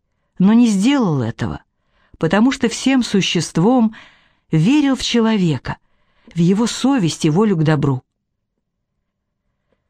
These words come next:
Наступавшее безвременье казалось ему, как и многим тогда, лишь краткими часами похмелья народной души, после которого она неизбежно должна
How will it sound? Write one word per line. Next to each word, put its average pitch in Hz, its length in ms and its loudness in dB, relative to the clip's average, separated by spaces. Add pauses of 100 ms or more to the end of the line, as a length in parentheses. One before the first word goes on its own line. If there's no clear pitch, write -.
(140)
Наступавшее 208 720 -2
безвременье 202 680 2
казалось 214 560 -2
ему, 196 180 2
как 196 220 -2
и - 20 2
многим 190 460 2
тогда, 220 420 -2 (440)
лишь - 300 -2 (100)
краткими 240 520 0
часами 220 460 0
похмелья 185 640 0
народной 165 440 0
души, 156 500 -2 (540)
после 170 280 -2
которого 170 560 0
она 202 340 0 (200)
неизбежно 185 800 2
должна 170 520 0